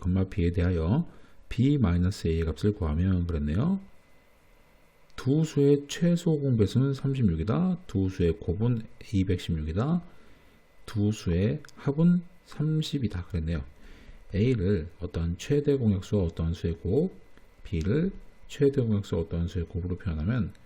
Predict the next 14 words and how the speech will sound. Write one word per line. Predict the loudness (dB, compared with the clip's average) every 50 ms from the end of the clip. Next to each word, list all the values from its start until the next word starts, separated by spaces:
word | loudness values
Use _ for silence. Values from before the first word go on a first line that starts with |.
| -20 -20 -20 -20 -20 -16 -10 -6
A, | -6 -4 -4
B는 | -6 -6 -6 -6 -6 -6
서로 | -4 -4 -2 0 0 0
소홀일 | 0 -2 -2 -2 -4 -6
겁니다. | -8 -8 -6 -6 -6 -4 -4 -2 -2 -4 -4 -6 -12 -20 -20 -20 _ _ _ _ _ _ _ -20 -20 _ -20 -20 -20 _ -20 -20 _ _ _ _ _ -20 -20 -20 -20 _ -20 _ -20 -20 -20 -20 -20 -20 -20 -20 -20 -20 -20 -16
자, | -8 -6 -4 -2 -2 -2 -2 -4 -6 -8 -16 -20 -20 -20 -20 -20 -14
최대 | -4 0 0 2 2 2
공약수는요, | 0 0 0 0 -2 -4 -2 -2 -2 -2 0 0 -2 -2 0 -2 -4 -4 -6 -12 -20 -20 -20 -20 -20 -20 -20 _ _ _ -20 _ -20
G, | -16 -10 -4 -2 0 0 0 -2 -4 -6 -10 -10 -6
A, | -4 -4 -4 -2
B | -4 -4 -4
이런 | -4 -2 -2 -2 -2
표현 | -2 -2 -4
쓰는데요. | -4 -4 -4 -4 -4 -2 -2 -2 -2 -2 -2